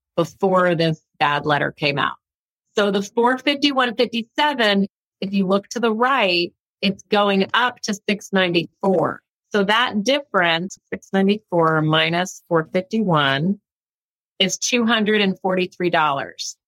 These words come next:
What that did was it's raising their payment in addition to the shortage, not only to pay back the shortage,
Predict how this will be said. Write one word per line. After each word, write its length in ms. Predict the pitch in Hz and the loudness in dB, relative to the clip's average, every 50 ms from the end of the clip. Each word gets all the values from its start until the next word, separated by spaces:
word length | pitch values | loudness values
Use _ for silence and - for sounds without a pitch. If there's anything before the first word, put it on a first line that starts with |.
| _ _ _ _ _ _ _ _ | _ _ _ _ _ _ _ _
What 320 | - 202 233 226 233 226 - | -4 -2 -2 -2 -2 -2 -2
that 380 | 233 220 214 196 196 196 196 | 0 0 0 0 -2 -4 -2
did 360 | - 240 254 277 285 294 269 233 | 0 2 2 2 2 2 0 -2
was 460 | 202 208 202 196 190 185 185 190 - _ _ _ _ _ - | 0 0 0 2 2 0 -2 -2 -6 _ _ _ _ _ -4
it's 200 | 214 202 - 202 | -2 -2 -2 -2
raising 360 | 214 208 220 220 247 247 233 | 0 0 0 0 0 2 2
their 160 | 226 220 208 | 2 0 -2
payment 500 | 214 - 220 214 208 202 208 208 196 - _ - | -2 -2 -2 0 0 0 0 -2 -2 -4 _ -4
in 160 | 196 185 185 | -2 0 0
addition 600 | 175 175 160 - 226 269 302 285 - 370 349 277 | -2 -4 -2 -2 -2 -2 0 -2 -2 0 0 0
to 60 | - | 2
the 80 | - 170 | 0 0
shortage, 640 | - - - 160 156 147 143 147 147 160 160 - - - | -2 -2 0 0 0 0 0 -2 -2 -4 -4 -6 -4 -2
not 160 | 220 277 320 | -2 -2 -2
only 180 | 320 311 285 220 | -2 0 0 -2
to 60 | 214 | -2
pay 220 | 208 - 233 220 214 | -2 -2 -2 -2 0
back 260 | 202 202 196 196 - | 0 -2 -4 -4 -6
the 60 | 170 | -4
shortage, 760 | - - - 233 240 233 196 160 151 151 151 147 - - | -4 -2 0 0 0 0 2 0 0 0 0 -2 -4 -4